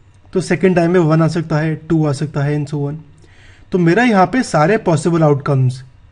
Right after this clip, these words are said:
ये होंगे। मैं नोटिस करूँ, मेरे यहाँ पे total number of outcomes होंगे थर्टी सिक्स,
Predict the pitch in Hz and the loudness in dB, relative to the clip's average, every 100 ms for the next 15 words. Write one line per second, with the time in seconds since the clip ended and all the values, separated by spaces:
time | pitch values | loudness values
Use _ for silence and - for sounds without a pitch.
0 | 156 170 190 175 175 160 - - - _ | -4 0 2 0 -2 -8 -20 -20 -20 _
1 | - - - - - 156 190 190 156 151 | -20 -20 -20 -14 0 4 6 8 6 6
2 | 254 - 165 196 254 160 156 214 180 151 | 0 2 2 6 6 6 6 4 2 2
3 | 156 240 233 - 156 175 247 214 170 180 | 0 -2 0 4 4 6 6 6 6 4
4 | 190 165 151 - 165 156 151 139 131 - | 4 4 2 2 2 4 4 2 0 -6
5 | - - 160 160 175 208 - | -20 0 2 4 2 2 -4